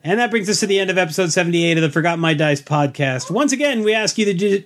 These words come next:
to join us on all of our digital domains. We love to hear from you. The big one, of course, is the Facebook group.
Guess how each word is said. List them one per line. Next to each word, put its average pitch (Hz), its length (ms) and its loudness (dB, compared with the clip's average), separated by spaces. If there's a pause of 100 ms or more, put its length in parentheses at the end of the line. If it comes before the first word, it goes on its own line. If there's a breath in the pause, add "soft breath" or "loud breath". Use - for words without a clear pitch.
(180)
to 190 100 0
join 233 280 0
us 185 140 0
on 160 100 2
all 185 240 -2
of 160 80 -2
our 156 100 2
digital 139 340 0
domains. 175 540 0 (400 loud breath)
We 131 100 0
love 180 340 0
to 165 80 2
hear 151 200 2
from 143 220 0
you. 139 180 2
The 135 100 2
big 180 200 0
one, 170 240 2
of 143 120 -4
course, 156 300 0
is 160 220 0
the 143 60 0
Facebook 139 440 0
group. 139 240 0